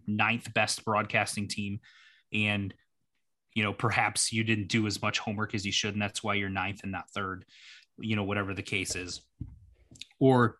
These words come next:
even if you just struggle in certain situations with remembering names, maybe you're just not good with names. I get all that. This is not an excuse for that, because Sean Tucker was a near consensus All-American last year.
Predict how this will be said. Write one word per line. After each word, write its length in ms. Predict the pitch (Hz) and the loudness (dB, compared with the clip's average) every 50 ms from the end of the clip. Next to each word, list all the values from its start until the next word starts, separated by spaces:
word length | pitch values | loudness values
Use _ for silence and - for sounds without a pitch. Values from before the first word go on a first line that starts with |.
| _ - | _ -4
even 300 | - 165 170 160 165 147 | 0 4 6 8 8 8
if 160 | 139 - - | 6 6 4
you 80 | 135 127 | 2 4
just 400 | 120 131 120 - - - - _ - | 6 4 4 4 2 0 -4 _ -4
struggle 460 | - - - - 147 135 120 117 117 110 | -2 0 2 4 4 4 6 4 2 2
in 80 | 107 | 2
certain 260 | - - 127 104 104 | 2 0 0 0 0
situations 680 | 104 - 117 104 - 107 104 101 101 - - 104 98 104 | -2 -2 -2 0 -2 -2 0 0 0 0 0 -2 -4 -4
with 140 | 104 98 | -6 -4
remembering 540 | 98 98 95 101 98 95 95 95 90 90 90 | -4 -4 -2 -2 -2 -2 -4 -4 -6 -6 -8
names, 260 | 92 87 - - - - 107 | -8 -10 -12 -10 -8 -6 -4
maybe 180 | 104 110 107 | -4 -2 -2
you're 140 | 110 107 104 | -2 -2 -2
just 200 | 98 104 - - | -2 -2 -2 0
not 200 | 110 95 98 - | -2 -2 -2 -4
good 160 | - 85 80 | -8 -12 -10
with 160 | 95 87 - | -12 -14 -14
names. 260 | 87 85 - - - - _ - _ - - | -16 -18 -16 -18 -18 -18 _ -20 _ -4 -2
I 60 | 170 | 0
get 180 | 151 127 117 98 | 2 2 2 2
all 200 | 90 82 87 - | 0 -6 -8 -10
that. 160 | - 78 - - - - - - - - - - - - _ _ _ _ _ - | -12 -14 -14 -16 -20 -20 -20 -20 -20 -20 -20 -20 -20 -20 _ _ _ _ _ -4
This 600 | 127 135 233 330 330 233 - - - - - - _ - | 2 6 8 8 8 8 8 6 4 2 0 -2 _ 0
is 160 | 139 127 123 | 0 4 6
not 220 | 147 160 160 147 | 8 8 8 6
an 40 | 131 | 4
excuse 640 | 120 - - - - - 180 143 - - - - _ _ _ _ _ - | 2 0 0 -2 -2 -2 -2 -4 -2 -4 -6 -8 _ _ _ _ _ -14
for 280 | - - 127 110 98 | -4 -2 -2 -2 0
that, 420 | 95 104 104 - - - - - - _ _ _ _ _ _ _ _ _ _ _ _ | -2 -4 -6 -6 -8 -10 -12 -12 -12 _ _ _ _ _ _ _ _ _ _ _ _
because 520 | - 175 156 - 175 170 160 156 139 135 - - - - | 2 2 4 6 4 6 6 6 4 2 -2 -6 -6 0
Sean 260 | - - 226 262 285 | 4 6 8 8 8
Tucker 560 | 247 - 151 - - 147 123 117 120 - - _ _ - - | 8 8 6 6 6 4 4 2 2 0 -6 _ _ -4 0
was 480 | 127 139 143 139 135 127 120 117 - - _ _ _ _ - | 4 6 6 6 6 4 2 0 -4 -12 _ _ _ _ 0
a 40 | 147 | 2
near 400 | 139 139 143 160 202 226 233 202 | 4 4 4 4 6 6 6 6
consensus 840 | - - 156 143 131 - - 196 202 226 220 - - 135 117 - - | 6 4 2 4 4 4 4 6 6 6 6 6 6 4 4 2 0
All-American 840 | - - 143 143 147 143 127 123 135 143 147 131 - - 123 113 110 | 4 6 6 6 8 8 6 6 6 6 4 2 2 2 0 2 2
last 440 | 110 113 127 131 - - - - - | 2 4 4 4 4 2 0 -2 -4
year. 260 | 78 73 90 120 | -6 -10 -12 -14